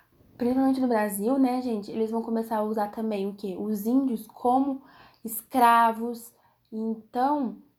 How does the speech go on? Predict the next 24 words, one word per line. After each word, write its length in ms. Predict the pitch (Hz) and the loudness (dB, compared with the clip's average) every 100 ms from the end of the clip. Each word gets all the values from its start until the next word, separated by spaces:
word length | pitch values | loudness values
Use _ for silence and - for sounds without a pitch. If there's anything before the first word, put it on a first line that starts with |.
| _ 392 | _ -14
gente, 320 | 226 285 269 | -2 -2 -2
vai 220 | 226 233 233 | 0 0 -2
ser 600 | - 254 254 247 - 113 226 214 | -6 -6 -4 -6 -8 -12 -12 -4
violência 640 | 233 226 214 233 240 220 | -2 0 0 -2 -4 -8
cultural, 600 | - - 196 190 208 220 | -10 -10 -4 0 2 0
violência 460 | 214 202 202 196 | 0 -2 -4 -6
física, 560 | 185 - 208 214 214 214 | -12 -6 -2 -2 -2 -4
vai 200 | 202 220 | 0 0
gerar 720 | 226 220 220 233 - - - _ _ | 2 2 2 -2 -14 -20 -20 _ _
um, 560 | 254 254 247 247 240 233 | 2 2 2 2 0 0
fala, 220 | 254 240 | 0 2
um 80 | 240 | 0
encontro 340 | 240 277 294 | 2 0 0
de 140 | 262 262 | -4 -4
culturas 720 | - - 247 285 254 233 - | -6 -8 -4 0 -2 -4 -2
muito 400 | 262 262 349 453 453 - | 4 6 4 -2 -6 -2
grande, 560 | 254 254 330 349 202 | 0 2 4 2 0
né? 360 | 208 233 254 262 - _ _ _ _ _ _ _ _ _ - | -2 -2 -2 -4 -10 _ _ _ _ _ _ _ _ _ -6
Então, 1000 | 240 247 240 _ 233 269 330 262 233 - - | -2 -2 -4 _ 2 2 2 0 -2 -6 -2
é, 380 | 240 240 240 233 - - - | 2 4 2 -2 -10 -20 -10
vai 260 | 226 240 285 | 2 2 4
gerar 540 | 302 254 240 269 - | -2 2 2 0 -6
consequências 720 | - 269 269 269 240 233 262 | -12 -8 -8 -8 -8 -6 -8
mu-, 540 | 233 226 233 240 247 | -4 -2 -2 -6 -14